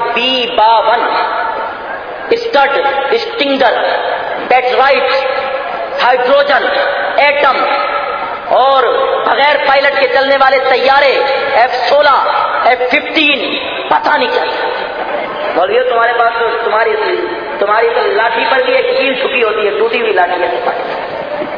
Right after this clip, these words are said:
کیا لڑو گے؟ پہلے کچھ ٹیکنالوجی حاصل کرو، ترقی کرو، انہی جیسے بنو،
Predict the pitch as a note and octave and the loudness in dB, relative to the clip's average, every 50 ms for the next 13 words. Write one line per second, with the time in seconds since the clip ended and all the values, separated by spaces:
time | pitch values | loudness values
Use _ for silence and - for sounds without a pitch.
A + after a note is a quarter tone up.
0 | - - - - E4 - C#5 - - - - - - - - - - - - - | -10 -4 0 2 4 4 4 4 2 2 0 0 -2 -2 -2 -2 -4 -4 -4 -4
1 | - - - - - - - - - D#5+ D#5+ - - - G#3 G#3+ - - - - | -6 -6 -6 -6 -6 -6 -6 -6 -4 -4 -4 -4 -6 -6 -6 -6 -6 -6 -6 -4
2 | - - - - A3 A#3+ C4+ B3+ - C4 C4 C4+ B3 B3+ C#4 C#4 C#4+ C#4 C#4 C4 | -4 -4 -2 0 0 2 2 2 0 0 0 -2 0 0 0 0 0 0 0 2
3 | C4 B3+ B3 B3+ C4 C4+ B3+ C#4 C#4 C4 B3 B3 B3 B3+ B3 B3 B3 A#3 - - | 2 2 2 2 2 2 2 2 2 2 2 2 2 0 2 2 2 0 0 0
4 | - - - - - - - - - - - - - - - - - - - C4+ | -2 -2 -2 -4 -4 -6 -6 -6 -6 -8 -8 -8 -8 -8 -8 -8 -4 -2 0 0
5 | C#4+ - C#4+ C#4+ D4 D4+ C#4+ C4+ C4+ B3+ A#3 A#3+ - - B4 - - - - - | 0 0 0 -2 0 2 2 2 4 2 2 2 2 2 0 0 -2 -2 -2 -4
6 | - - - - - - C4+ D4 D4+ D4 D4+ C#4+ C#4+ C#4 C#4+ C#4 C#4 C4+ C4 C#4 | -4 -4 -6 -4 -2 -2 0 0 0 2 2 2 2 4 2 2 2 2 2 4
7 | C#4 B3+ | 4 2